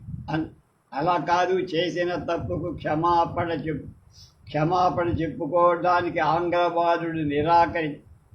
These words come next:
బెంచీ మీద నిలుచోమంటే కూడా ధిక్కరించి గత్యంతరం లేక బంట్రో చేత పెద్ద బెత్తం తెప్పి, "ఇప్పుడు ఒక డజను కొడతా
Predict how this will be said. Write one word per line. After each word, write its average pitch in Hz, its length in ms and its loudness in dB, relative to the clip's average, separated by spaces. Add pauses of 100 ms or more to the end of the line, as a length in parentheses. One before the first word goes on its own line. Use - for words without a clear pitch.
(140)
బెంచీ 170 460 0
మీద 175 300 -2
నిలుచోమంటే 170 1200 0
కూడా 165 300 0
ధిక్కరించి 156 840 -2 (560)
గత్యంతరం 175 840 0
లేక 175 180 4 (440)
బంట్రో 170 440 2
చేత 170 560 0
పెద్ద 170 380 2
బెత్తం 160 600 -2
తెప్పి, - 680 -8
"ఇప్పుడు 180 360 0
ఒక 170 280 0
డజను 165 640 2
కొడతా 160 500 0